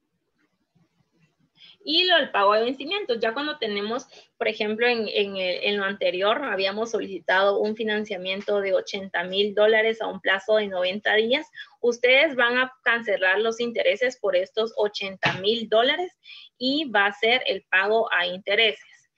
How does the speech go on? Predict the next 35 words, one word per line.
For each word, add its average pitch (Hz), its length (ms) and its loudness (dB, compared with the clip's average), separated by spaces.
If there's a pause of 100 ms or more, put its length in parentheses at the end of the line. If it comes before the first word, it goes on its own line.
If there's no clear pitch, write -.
(240)
Estos 285 280 -2
intereses, 254 680 2
uh, 196 240 -4
se, 190 380 0 (480)
se - 200 -2
les 180 440 -2
informa, 233 640 0 (440)
eh, 190 200 -4
vía 190 340 -4
correo 302 600 2
para 226 200 0
que 196 80 -10
ustedes 196 340 0
puedan 202 320 0
tener 185 360 -4
el 208 120 -4
conocimiento 202 560 -6
de 190 140 0
cuánto 214 360 -2
es 214 120 0
lo 214 120 0
que 196 140 -10
deben 180 300 -8
de 180 160 -6
cancelar, 220 480 -4 (560)
eh, 226 280 2
y 269 120 0
la 214 160 2
fecha 185 340 -6
que 185 140 -14
ustedes 180 380 -2
tienen 180 280 -10
para, - 420 -4 (120)
para - 260 -6
pagarlo. 170 420 -2